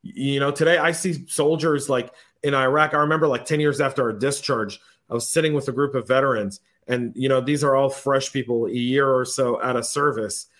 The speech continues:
And they've all got selfies of them on top of tanks and Humvees and all kinds of stuff and, and battle zones. And I'm like, "My stuff's still classified. I can't e-, like,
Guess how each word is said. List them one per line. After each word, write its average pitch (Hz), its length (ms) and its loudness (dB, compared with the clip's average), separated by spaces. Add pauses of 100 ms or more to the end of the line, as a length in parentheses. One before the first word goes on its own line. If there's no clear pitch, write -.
(220)
And 135 120 -2
they've 135 120 -2
all 170 160 6
got 170 160 2
selfies 156 540 2
of 117 120 -2
them 120 180 0
on 120 120 -2
top 135 240 -2
of - 80 -12
tanks 139 400 -2
and 123 100 -2
Humvees 131 720 0
and 127 100 0
all 135 140 0
kinds 135 280 0
of 139 80 -4
stuff 143 380 -2
and, 107 260 -6
and 113 200 -6
battle 123 260 0
zones. 147 300 0
And 139 100 0
I'm 143 80 0
like, 147 240 -2 (1000)
"My 165 380 2
stuff's 240 360 2
still 226 240 4
classified. 233 800 2 (380)
I 233 100 6
can't 247 280 6
e-, 233 140 0
like, 226 360 2